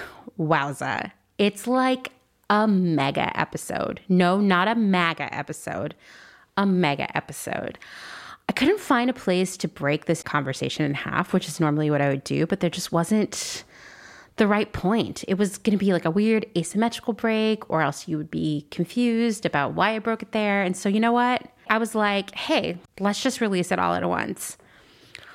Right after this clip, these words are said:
I'll be talking with Mary, a sewing expert, instructor at the New York Sewing Center, and designer slash owner slash operator of Susan New York Design.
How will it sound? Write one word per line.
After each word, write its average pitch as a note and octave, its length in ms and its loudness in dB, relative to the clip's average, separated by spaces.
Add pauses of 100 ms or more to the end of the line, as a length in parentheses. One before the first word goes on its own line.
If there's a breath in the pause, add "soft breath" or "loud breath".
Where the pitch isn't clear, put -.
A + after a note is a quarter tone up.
(240 loud breath)
I'll A3 100 4
be C#4 120 2
talking C#4+ 360 0
with F4+ 160 0
Mary, E3+ 480 2
a F3 140 2
sewing G3 600 0
expert, C#4+ 600 -4 (200)
instructor F#3+ 560 0
at B3+ 140 -2
the C4+ 80 0
New A#3+ 120 2
York A#3+ 220 0
Sewing F3+ 300 0
Center, E3+ 420 -2
and E3+ 280 0
designer F3+ 580 0
slash - 320 -2 (100)
owner F3 300 2
slash D#3 480 -2
operator D3+ 600 -2 (100)
of D#3 320 0
Susan F#3 580 0
New D#3+ 80 2
York - 280 -4
Design. D#3 500 -4